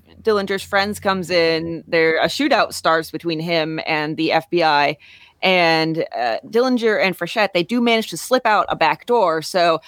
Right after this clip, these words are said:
I don't think they had the building surrounded. <laughs> I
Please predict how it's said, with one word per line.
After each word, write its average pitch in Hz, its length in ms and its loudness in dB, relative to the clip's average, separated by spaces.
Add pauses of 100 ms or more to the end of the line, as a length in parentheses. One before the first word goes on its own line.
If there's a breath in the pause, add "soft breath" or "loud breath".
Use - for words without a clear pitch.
(200 loud breath)
I 175 80 2
don't 220 420 0 (160)
think 185 400 -2 (360)
they 202 140 2
had 156 440 -2 (180)
the 185 80 0
building 156 480 -2 (100)
surrounded. 165 760 -2
<laughs> - 100 -20
I - 120 -10